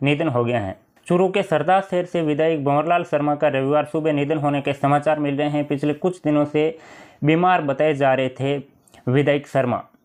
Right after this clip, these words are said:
शर्मा को एसएमएस अस्पताल में भर्ती करवाया गया था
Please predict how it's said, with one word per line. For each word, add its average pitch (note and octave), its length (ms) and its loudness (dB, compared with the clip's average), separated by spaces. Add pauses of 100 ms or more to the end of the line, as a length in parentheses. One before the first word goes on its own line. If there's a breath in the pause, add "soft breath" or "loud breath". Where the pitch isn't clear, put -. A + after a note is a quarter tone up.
(140)
शर्मा D3 320 2
को D#3 180 -2
एसएमएस F3 440 -2 (880 soft breath)
अस्पताल E3+ 440 2
में F3 180 -2
भर्ती C#3 240 0
करवाया D#3 340 2
गया D3 160 2
था D3+ 220 -2